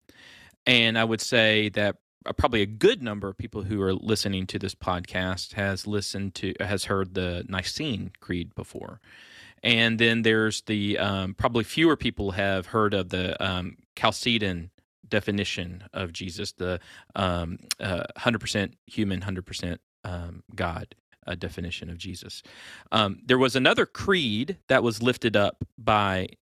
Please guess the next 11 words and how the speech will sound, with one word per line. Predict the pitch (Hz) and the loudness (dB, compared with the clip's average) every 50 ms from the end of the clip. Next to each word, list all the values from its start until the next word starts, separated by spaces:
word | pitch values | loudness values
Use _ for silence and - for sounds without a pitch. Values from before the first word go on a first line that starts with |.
| _ _ - | _ _ -2
Wesley, | 120 110 107 101 - - - 98 92 | 4 4 4 4 4 0 -4 -4 -4
though, | 90 87 98 92 98 | -2 0 0 2 2
that | 104 110 98 - | 2 0 0 0
was | 98 95 85 | -2 -2 -2
adhered | 98 85 - 117 117 113 98 - | -4 -4 -2 0 0 0 0 0
to | - 101 92 | -2 -2 0
by | 95 90 90 | 0 0 0
Wesley, | 90 95 92 - - - 101 98 | 0 -2 -2 -4 -4 -6 -4 -4
who, | 92 98 101 95 95 - - - - - - - | -4 -4 -4 -4 -6 -8 -14 -20 -20 -12 -4 0
uh, | 98 98 92 90 85 80 - - | 2 2 4 2 0 -2 -4 -2
that | - 101 95 | 0 0 0